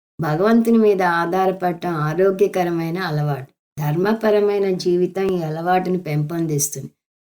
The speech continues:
ఒక మంచి అలవాటుకు అలవాటు పడితే అది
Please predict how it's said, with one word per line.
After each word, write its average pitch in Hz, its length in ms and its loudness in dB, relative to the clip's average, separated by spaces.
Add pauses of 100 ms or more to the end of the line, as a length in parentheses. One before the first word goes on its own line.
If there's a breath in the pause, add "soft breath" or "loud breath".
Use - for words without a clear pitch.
(240)
ఒక 170 160 -2
మంచి 190 460 0
అలవాటుకు 196 580 2
అలవాటు 170 460 0
పడితే 185 580 -2
అది 180 280 2